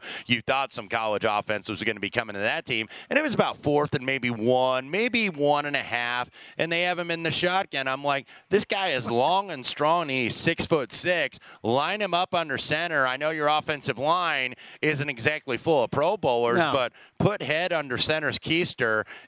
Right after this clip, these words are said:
Speaker 1: and move up the middle." That guy's a big guy and very s-, tough to stop, even when the defense is getting a push. So, yeah, I don't like these teams that do the, uh, that's one of the pet peeves of mine in terms of offense in the N F L and in college as well,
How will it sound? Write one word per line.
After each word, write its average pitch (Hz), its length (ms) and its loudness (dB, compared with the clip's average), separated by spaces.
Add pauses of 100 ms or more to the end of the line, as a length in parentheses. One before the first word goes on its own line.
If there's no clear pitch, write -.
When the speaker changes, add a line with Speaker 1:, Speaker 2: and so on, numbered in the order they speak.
(140)
Speaker 1:
and 127 320 -2
move 160 260 4
up 160 220 2
the 131 100 2
middle." 127 420 0
That 135 220 -2
guy's 160 240 -2
a 104 120 -2 (100)
big 160 240 0
guy 143 300 -2
and 104 180 -6
very 147 220 0
s-, - 200 -6
tough - 280 0
to 90 80 -10
stop, 147 600 -2 (380)
even 160 340 0
when 143 200 0
the 123 80 0
defense 135 540 -2
is 107 120 -6
getting 135 260 -2
a 92 60 -6
push. 180 400 0
So, 127 280 0 (240)
yeah, 175 220 2
I 208 100 0
don't 254 200 0
like 165 260 0
these 131 220 -2
teams 120 380 -2
that 107 180 0
do 120 200 2
the, 113 220 4
uh, 117 220 0
that's 131 220 -2
one 135 160 0
of 117 60 -4
the 113 60 -2
pet 120 220 0
peeves 113 260 -2
of 107 60 2
mine 107 240 0
in 101 80 -10
terms 107 260 -2
of 95 100 0
offense 107 500 0
in 101 120 -2
the 104 120 -2
N 104 100 -2
F 98 140 -4
L 117 240 2
and 104 80 -4
in 98 140 -6
college 120 360 -2
as 92 120 -6
well, 123 380 2